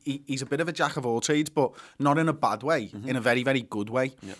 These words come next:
Speaker 1: And I think the level of trust that he's been shown when we've moved to the four two three one, someone as experienced as James Milner
Speaker 2: Yeah.
Speaker 1: hasn't been given that role yet. I, I think that tells you all you need to know, because James can play absolutely anywhere on the
Speaker 2: Mm.
Speaker 1: football field,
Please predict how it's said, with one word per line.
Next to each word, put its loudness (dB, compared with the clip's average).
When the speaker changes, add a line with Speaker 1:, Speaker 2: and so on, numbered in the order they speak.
Speaker 1:
And -2
I 0
think -2
the 0
level 2
of -2
trust -6
that -8
he's -8
been -2
shown 0
when -2
we've -6
moved 6
to -4
the -6
four 2
two 0
three -2
one, 0
someone 2
as -2
experienced 0
as -4
James -2
Milner -2
Speaker 2:
Yeah. -8
Speaker 1:
hasn't 4
been 2
given 2
that 2
role 4
yet. 2
I, -10
I -8
think -2
that -2
tells 0
you 0
all 2
you -2
need -2
to -2
know, 4
because -2
James 0
can -4
play -2
absolutely 0
anywhere 4
on 2
the 0
Speaker 2:
Mm. 0
Speaker 1:
football 4
field, 4